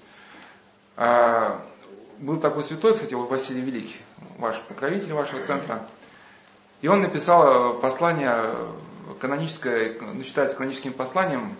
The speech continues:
э, от, э, письмо Еп-, Амфилохию, был такой епископ. А епископ Амфилохий спрас-, спрашивал Василия очень, ну, какие-то сложные вопросы. И Василию приходилось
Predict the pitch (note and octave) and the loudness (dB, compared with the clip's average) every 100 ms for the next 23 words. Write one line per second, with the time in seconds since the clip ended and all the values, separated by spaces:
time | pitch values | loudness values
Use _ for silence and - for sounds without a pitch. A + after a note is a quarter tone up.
0 | - - - - - _ _ - - - | -16 -20 -20 -20 -20 _ _ -18 -10 0
1 | A#2+ A2 - - - - A#2+ G#2 C3 E3 | 2 4 2 0 -4 -10 -10 -8 -8 -2
2 | F#3 D3 B2+ C3 - - - - - - | 2 4 2 -2 -8 -10 -10 -10 -14 -8
3 | B2+ - D#3 C#3+ - A2+ A2+ A2 G#2 A#2 | -6 -4 0 0 -2 -6 -6 -6 -8 -8
4 | D3 F#3 - - - - - - - - | -8 -10 -10 -14 -16 -20 -20 -20 -20 -20
5 | - - _ _ - B2 C3 F#3+ - C#3 | -20 -20 _ _ -6 -4 -2 -4 -6 -6
6 | C#3+ E3+ G#3+ G#3+ C3+ - E3+ - C3 A2+ | -4 0 0 0 -4 0 2 2 0 -6
7 | - E3+ - C#3 B2+ B2 F#3 D3+ B2+ B2+ | 2 2 4 0 0 -2 -4 -2 -2 -2
8 | C3 C#3+ A2+ B2+ - D#3+ C3+ B2 B2 C#3 | -8 -8 -8 -10 -8 -2 -2 -2 -4 0
9 | B2+ - D2 D2+ - - _ _ _ B2 | 0 -2 -6 -12 -16 -20 _ _ _ -10
10 | A#2 A#2 B2+ - G3 D3+ - A#2+ C#3 D#3 | -6 0 0 0 -2 -2 -4 -6 -4 -4
11 | C#3 | -4